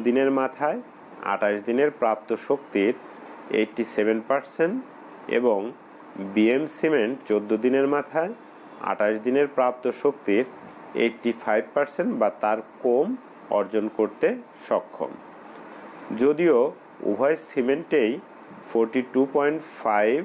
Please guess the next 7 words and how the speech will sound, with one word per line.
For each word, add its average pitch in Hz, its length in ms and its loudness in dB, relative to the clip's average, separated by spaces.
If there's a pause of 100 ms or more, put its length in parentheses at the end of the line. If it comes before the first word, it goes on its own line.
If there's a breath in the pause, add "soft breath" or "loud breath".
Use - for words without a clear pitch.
(580)
শক্তিমাত্রার 117 840 0 (480)
শ্রেণীর 117 440 2 (180)
সিমেন্ট। 73 420 -2 (920)
এখন 165 180 -4 (140)
প্রশ্ন 151 280 2 (160)
হলো, 147 220 4 (640)
এএম 135 280 2